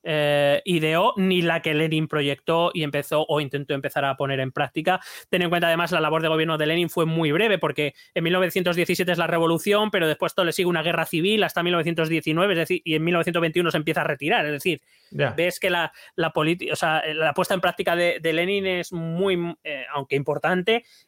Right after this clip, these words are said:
Speaker 1: es muy, muy escasa. Por eso digo que luego Stalin empezará a crear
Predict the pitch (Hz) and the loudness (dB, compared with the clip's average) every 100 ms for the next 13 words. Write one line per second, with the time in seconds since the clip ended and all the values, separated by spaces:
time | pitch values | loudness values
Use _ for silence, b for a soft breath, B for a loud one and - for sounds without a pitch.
0 | - 156 185 170 170 170 165 160 156 143 | -4 -2 0 0 2 2 2 2 2 0
1 | 208 196 139 - _ _ - 127 147 151 | -2 -2 -4 -8 _ _ -6 -4 -2 0
2 | 156 170 156 139 147 170 156 139 143 147 | 0 0 0 0 2 0 -2 -4 -2 0
3 | 170 190 b b _ - 139 156 160 - | 0 -2 b b _ -8 -4 -2 -2 0
4 | 165 190 | -2 -2